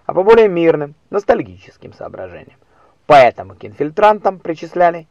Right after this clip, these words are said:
и бывших палестинских граждан или жителей Палестины без национальности и гражданства, или с сомнительной национальностью, которые за указанный период покинули своё обычное место жительства в районах, ставших частью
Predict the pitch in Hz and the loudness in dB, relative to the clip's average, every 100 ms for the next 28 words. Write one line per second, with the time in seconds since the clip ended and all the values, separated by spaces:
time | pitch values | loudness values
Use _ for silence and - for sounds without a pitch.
0 | _ 226 180 170 131 - - - 110 107 | _ -8 -2 -2 -2 -8 -20 -14 -12 -12
1 | - 95 92 - - _ _ 135 190 226 | -14 -20 -20 -20 -20 _ _ 0 2 2
2 | 233 226 _ _ - 147 113 110 110 104 | -2 -12 _ _ -6 -6 -6 -10 -12 -8
3 | - 147 165 247 240 220 131 120 127 98 | -6 -6 -6 -8 -10 -12 -12 -4 -4 -6
4 | 104 107 113 180 226 214 - - - 170 | -12 -8 -4 -2 -4 -6 -12 -18 -8 -4
5 | 180 117 76 - _ _ _ _ _ _ | -4 -4 -14 -16 _ _ _ _ _ _
6 | 214 247 - 294 262 143 117 127 123 123 | 0 0 2 2 2 0 -6 -8 -8 -10
7 | 117 120 117 117 110 - - _ _ _ | -10 -8 -8 -8 -10 -14 -20 _ _ _
8 | - 127 127 123 131 143 - 90 - 101 | -2 0 0 0 0 0 -2 -8 -12 -16
9 | - 175 208 202 _ _ _ - - 101 | -6 0 2 2 _ _ _ 0 0 -6
10 | 92 90 - 98 - - 117 110 113 - | -20 -20 -14 -14 -6 -2 -2 -2 -16 -20
11 | - - 160 - 202 185 202 208 - 196 | -20 -6 -6 -2 -2 0 -2 -6 -2 0
12 | 196 190 190 190 - _ _ _ 208 196 | 4 2 0 -4 -12 _ _ _ 2 2
13 | 190 - 180 175 - 160 | -4 -4 0 0 -2 -12